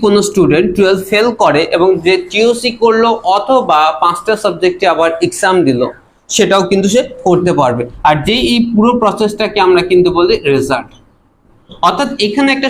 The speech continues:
সম্পূর্ণ রেজাল্ট তুমি পাবে। সেকেন্ড হচ্ছে যারা টুয়েলভ পাস করে গেছে, ওকে, যাদের মার্কস কম আছে বা ইমপ্রুভমেন্ট করাতে চাচ্ছ, তাদের ক্ষেত্রে বলছি এখানে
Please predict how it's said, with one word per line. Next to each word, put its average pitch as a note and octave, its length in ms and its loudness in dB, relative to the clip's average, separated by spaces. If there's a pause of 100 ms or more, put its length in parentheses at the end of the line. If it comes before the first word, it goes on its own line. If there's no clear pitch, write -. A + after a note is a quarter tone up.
(120)
সম্পূর্ণ A3 360 0 (160)
রেজাল্ট F3+ 400 2
তুমি E3+ 160 4 (100)
পাবে। A2 180 0 (280)
সেকেন্ড C#4 380 2
হচ্ছে G#3+ 220 0 (120)
যারা F3 160 2 (100)
টুয়েলভ F#3+ 260 2 (120)
পাস E3 160 0 (140)
করে C3+ 240 0
গেছে, A2 240 -10 (720)
ওকে, F#3 140 -2 (300)
যাদের G3 240 0 (120)
মার্কস F3+ 260 0 (120)
কম G#3+ 160 2 (120)
আছে G#3+ 180 -4 (140)
বা E3+ 100 6 (440)
ইমপ্রুভমেন্ট F3+ 540 0
করাতে F#3 360 2
চাচ্ছ, F3+ 220 -2 (500)
তাদের G3 300 2
ক্ষেত্রে B3 260 -2 (100)
বলছি F3+ 280 0
এখানে G#3 220 0